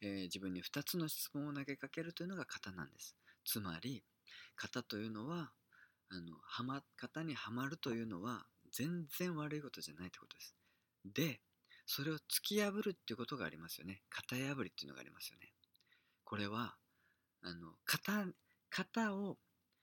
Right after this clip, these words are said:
あの、型を身につけた人が型を破れるんですよ。型を身につけてない人は型なしって言うんです。これ第十三代の中村勘三郎さんが言ったんだって。これ聞いたんですよ。へーと思って。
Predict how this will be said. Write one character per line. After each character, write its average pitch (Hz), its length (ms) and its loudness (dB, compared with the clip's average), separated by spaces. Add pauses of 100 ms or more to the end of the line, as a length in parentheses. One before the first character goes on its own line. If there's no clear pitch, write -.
(440)
あ 104 60 -6
の、 95 100 -6 (140)
型 220 440 4
を 196 180 2
身 127 180 0
に 202 160 -2
つ - 140 2
け 214 120 2
た - 160 -2
人 208 280 0
が 220 100 0
型 - 340 0
を 98 100 4
破 90 280 -2
れ 101 100 -2
る 92 80 -6
ん 76 40 -10
で 64 80 -12
す - 120 -8
よ。 - 80 -18 (1300)
型 180 300 4
を 151 60 2
身 139 160 2
に 170 120 2
つ - 120 -2
け 180 100 2
て 175 140 0
な 170 120 2
い 160 60 0
人 185 140 0
は 156 160 0
型 - 320 2
な 135 160 2
し 165 140 0
っ - 20 0
て - 100 -6
言 98 80 -2
う 71 40 -4
ん - 20 -6
で 57 80 -10
す。 - 100 -12 (720)
こ 117 120 0
れ 110 80 -2
第 127 220 2
十 117 220 2
三 120 300 0
代 85 200 0
の 92 140 -6
中 95 280 -4
村 117 200 0
勘 117 220 0
三 113 120 0
郎 110 160 -2
さ 107 140 -4
ん 98 40 -2
が 95 60 0
言 85 80 2
っ - 20 -20
た - 160 -4
ん 92 40 -4
だ 64 80 -8
っ - 100 -12
て。 - 180 -4 (180)
こ 101 60 -12
れ - 120 -10
聞 120 80 4
い 113 40 4
た 131 140 -2
ん 123 40 -4
で 87 60 -6
す - 120 -6
よ。 - 80 -10 (340)
へ 78 260 0
ー - 20 -2
と 107 100 0
思 82 120 -2
っ - 40 -18
て。 - 200 -8